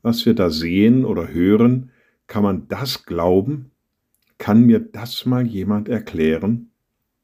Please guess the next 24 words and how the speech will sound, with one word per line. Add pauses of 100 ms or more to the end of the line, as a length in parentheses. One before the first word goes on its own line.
(600)
Im
christlichen
Glauben
ist
es
nicht
anders. (800)
Da
werden
Dinge
behauptet,
Dinge
geglaubt,
Dinge
gepredigt. (540)
Und (420)
manchmal
stehen
wir
davor
und
denken, (220)
„Kann
mir